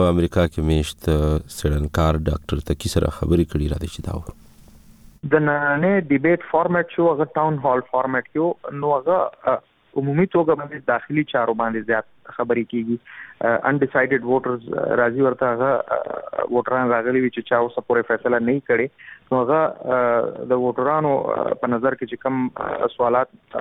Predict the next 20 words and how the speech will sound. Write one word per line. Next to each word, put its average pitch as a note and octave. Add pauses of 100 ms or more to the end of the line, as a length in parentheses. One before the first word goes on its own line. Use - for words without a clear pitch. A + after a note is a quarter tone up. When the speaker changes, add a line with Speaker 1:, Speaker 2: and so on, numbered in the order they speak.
Speaker 2:
مهمه C3+
وي، C3+ (440)
آ، A2+ (560)
هغه B2 (200)
سوال، A#2 (260)
سوالونه A2+
تپوس A2+
کیږي. A2 (420)
نو، B2
آ، A2+
دې D3
کې C3
زیات C#3+
تر، C#3
آ، A#2+ (960)
آ، A2+ (280)
ملکي B2
چارو C3
باندې، B2
آ، A2